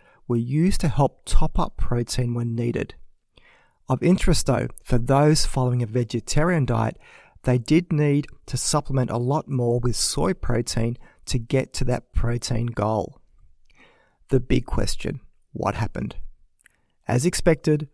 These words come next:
both groups enjoyed the muscle gains, considering they were mostly untrained volunteers. There was a significant increase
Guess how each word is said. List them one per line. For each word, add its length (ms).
both 280
groups 380
enjoyed 420
the 60
muscle 340
gains, 480
considering 680
they 60
were 120
mostly 720
untrained 580
volunteers. 800
There 100
was 180
a 40
significant 640
increase 520